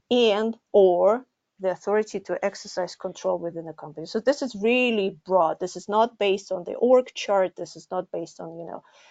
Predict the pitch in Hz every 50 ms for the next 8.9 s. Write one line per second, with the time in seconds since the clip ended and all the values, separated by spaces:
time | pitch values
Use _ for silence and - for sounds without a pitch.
0 | _ _ _ _ - - 175 - - 208 208 202 190 190 185 180 - - - 226
1 | 220 220 220 - - 190 185 180 170 - - - - _ _ _ _ _ _ _
2 | _ _ _ _ _ _ _ _ _ _ _ _ _ - - _ _ _ - 202
3 | 202 202 196 196 190 190 185 185 180 165 156 _ _ _ _ _ _ _ _ _
4 | _ _ - 247 247 226 - 311 320 302 - - 240 233 - 208 202 - - -
5 | 262 247 233 233 - - - 185 - - 185 196 180 - - 262 254 262 220 190
6 | 180 160 - - 208 202 202 226 - - _ _ _ _ _ _ _ _ _ _
7 | _ _ - 202 202 214 180 208 202 202 202 - - 226 220 208 196 - - 185
8 | 180 165 - 185 - - - - 277 254 196 196 208 269 262 - -